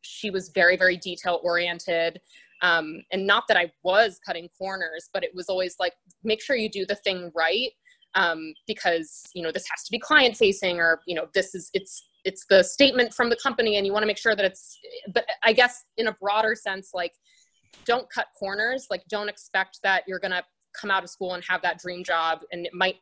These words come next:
your dream job might be, like, three or four jobs away from where you are right now. You know what I mean? And I think putting in the work early, um, understanding that, you know, I,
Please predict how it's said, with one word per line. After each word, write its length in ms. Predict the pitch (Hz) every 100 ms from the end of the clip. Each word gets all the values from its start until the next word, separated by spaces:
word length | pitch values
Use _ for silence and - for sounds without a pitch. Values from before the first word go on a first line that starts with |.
| - -
your 180 | 190 214
dream 280 | 208 202
job 240 | 202 196 190
might 300 | 185 180 170 _
be, 160 | 196 180
like, 200 | 175 165 -
three 140 | 202
or 80 | 185
four 220 | 185 185
jobs 300 | 185 170 -
away 200 | 180 175
from 140 | 170 175
where 100 | 170
you 120 | 170
are 160 | 170
right 180 | 156 -
now. 300 | 165 - - -
You 100 | 208
know 60 | 190
what 120 | 185
I 60 | 180
mean? 220 | 180 190
And 80 | 175
I 80 |
think 240 | 175 180 - - - _
putting 240 | - 226 202
in 100 | 196
the 100 | 180
work 300 | 175 180 - 180
early, 600 | 180 180 196 226 262 262 _ _ -
um, 360 | 190 165 165 -
understanding 640 | 196 196 190 - 175 185 185
that, 240 | 165 160 - _ _ _ -
you 120 | 185
know, 140 | 160 - _ _ _ _ _ - - _
I, 80 | -